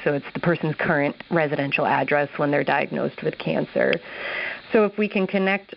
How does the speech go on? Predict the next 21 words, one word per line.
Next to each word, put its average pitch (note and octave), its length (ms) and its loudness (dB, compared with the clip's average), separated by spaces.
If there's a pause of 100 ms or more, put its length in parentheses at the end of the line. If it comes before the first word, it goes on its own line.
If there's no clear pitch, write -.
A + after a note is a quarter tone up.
um, D#3+ 300 0
residential G3 580 0
history F3+ 600 2
with F3 240 0
the - 120 0
cancer E3+ 440 0
registry D#3+ 680 2
and C#3+ 120 2
know D#3 140 4
that D#3+ 140 0
a D#3 40 0
person's D#3 420 0
been D3+ 180 0
diagnosed, D3+ 640 2 (380)
and F3+ 180 4
then B3+ 180 4
be G#3+ 160 4
able E3+ 200 2
to - 140 0
look E3+ 200 2
at E3 100 0